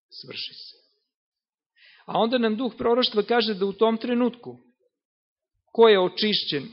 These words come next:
očišćen je, ko nije očišćen, nije. I svako nastavlja da živi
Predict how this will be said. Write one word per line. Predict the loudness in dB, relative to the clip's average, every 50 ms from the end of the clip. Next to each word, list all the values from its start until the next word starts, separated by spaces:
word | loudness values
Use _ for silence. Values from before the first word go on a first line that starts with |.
| -14
očišćen | -12 -12 -12 -10 -10 -10 -10 -10 -8 -6 -4 -2 -2 0
je, | 0 -2 -2 -4
ko | -6 -6 -6
nije | -4 -2 0 0 0 -2
očišćen, | -4 -6 -10 -12 -10 -10 -10 -10 -10 -10 -12 -12 -16 -12 -8
nije. | -4 -2 -2 -2 -2 -4
I | -6 -10
svako | -6 0 2 2 2 0 -2 -4
nastavlja | -4 -4 -4 -2 -2 0 0 2 0 0
da | 0 -2 -6
živi | -6 -6 -6 -6 -4 -4 -4 -6